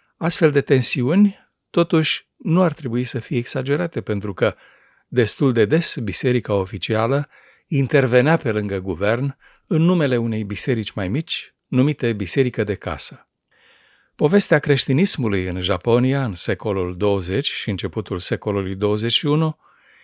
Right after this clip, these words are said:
este în unele privințe similară cu cea din China, iar în alte privințe destul de diferită. Și aici, după ce comodorul american Perry și alții după el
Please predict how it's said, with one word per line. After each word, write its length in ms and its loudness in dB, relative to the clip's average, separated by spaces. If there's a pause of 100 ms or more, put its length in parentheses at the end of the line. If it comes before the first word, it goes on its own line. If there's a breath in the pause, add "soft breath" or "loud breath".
(180 soft breath)
este 280 0
în 80 6
unele 300 2
privințe 640 0
similară 760 2
cu 160 -10
cea 220 -2
din 260 -2
China, 460 -4 (520)
iar 220 2
în 140 -2
alte 260 0
privințe 680 -2 (100)
destul 520 -4
de 100 0
diferită. 640 -6 (580 soft breath)
Și 160 -6
aici, 440 2
după 240 -2
ce 240 4
comodorul 640 2
american 540 -2
Perry 420 -2
și 360 -8
alții 380 0
după 260 -6
el 300 -4